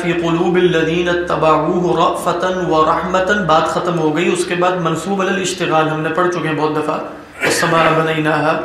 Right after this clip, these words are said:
تو کیا آیا؟ و-، وَرَهْبَانِيَّةَ ابْتَدَعُوهَا، أي ابْتَدَعُوا الرَّهْبَانِيَّةَ ابْتَدَعُوهَا۔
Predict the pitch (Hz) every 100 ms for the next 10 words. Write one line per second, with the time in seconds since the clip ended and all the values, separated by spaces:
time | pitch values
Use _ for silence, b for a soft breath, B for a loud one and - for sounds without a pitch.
0 | B B B - - 170 175 175 202 262
1 | B B B B B B - - 147 -
2 | 180 185 165 170 180 175 156 170 170 170
3 | 208 220 226 233 233 - - 208 208 208
4 | 190 190 185 214 214 151 147 - - -
5 | - 165 165 208 - 185 185 196 185 170
6 | 143 151 165 196 233 247 240 - 190 -
7 | 156 151 147 147 143 - -